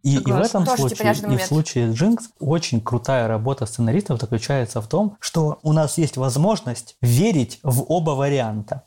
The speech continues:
Speaker 1: То есть мы знаем, что в этом сериале могут умирать персонажи.
Speaker 3: Да, да, да.
Speaker 1: И у нас давно никто так вот прям, э, круто не дох. Поэтому Кэтлин могла бы от-, откинуть копыта. Ну, мы фанаты, если бы были, мы бы знали, что она у нас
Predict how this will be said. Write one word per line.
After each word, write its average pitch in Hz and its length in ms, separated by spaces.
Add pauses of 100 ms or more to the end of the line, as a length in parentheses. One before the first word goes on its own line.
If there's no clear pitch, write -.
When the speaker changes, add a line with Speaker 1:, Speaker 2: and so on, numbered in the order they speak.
(500)
Speaker 1:
То 135 100
есть 120 180
мы 147 140
знаем, 127 320
что 131 180
в 123 60
этом 117 460
сериале 175 480
могут 127 340
умирать 127 300
персонажи. 214 600
Speaker 3:
Да, 214 140
да, 214 60
да. 214 60 (880)
Speaker 1:
И 139 80
у 127 100
нас 156 160
давно 143 300
никто 226 280
так 214 200
вот 180 120
прям, 175 280
э, 123 240
круто 208 280
не 165 80
дох. 139 380 (520)
Поэтому 120 300
Кэтлин 196 340
могла 170 400
бы 117 160
от-, 120 100
откинуть 127 400
копыта. 113 380
Ну, 156 60
мы 139 160
фанаты, 143 380
если 120 260
бы 123 120
были, 117 200
мы 123 100
бы 120 100
знали, 208 180
что - 140
она 113 140
у 110 60
нас 110 220